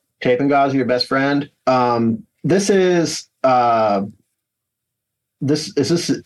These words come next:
zinc oxide gauze or fighting gauze? There's two, or not gauze, but tape. Um, any kind of tape is fine. Surgical tape,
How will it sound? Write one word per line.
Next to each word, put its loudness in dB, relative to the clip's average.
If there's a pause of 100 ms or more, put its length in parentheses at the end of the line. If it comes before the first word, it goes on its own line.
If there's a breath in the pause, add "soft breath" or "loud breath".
zinc 0
oxide 0
gauze 2
or -4
fighting 0
gauze? 0
There's -6
two, 0
or 2
not 0
gauze, 0
but -4
tape. -2 (640 loud breath)
Um, 0
any 2
kind 0
of -2
tape 0
is -4
fine. -2 (500)
Surgical 0
tape, 0